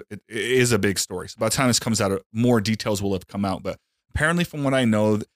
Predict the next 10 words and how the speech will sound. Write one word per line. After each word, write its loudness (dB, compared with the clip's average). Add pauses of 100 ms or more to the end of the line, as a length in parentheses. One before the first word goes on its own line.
(300)
see, -2
there's 4
this 0
thing 0
going 4
around 4
where 2
people -4
were 2
like, 0